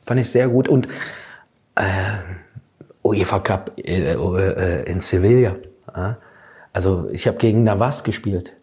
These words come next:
Da war, äh, da war der gerade, Navas, da war er achtzehn Jahre alt.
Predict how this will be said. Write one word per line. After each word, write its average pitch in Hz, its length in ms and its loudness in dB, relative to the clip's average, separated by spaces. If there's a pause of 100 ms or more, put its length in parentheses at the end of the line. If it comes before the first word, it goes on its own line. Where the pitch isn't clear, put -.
Da 98 120 2
war, 101 160 2
äh, 92 720 2
da 92 180 0
war 107 140 2
der 107 80 2
gerade, 113 320 0 (240)
Navas, 113 580 0
da 110 100 2
war 110 120 2
er 110 160 2
achtzehn - 340 -2
Jahre 139 360 2
alt. 95 260 -2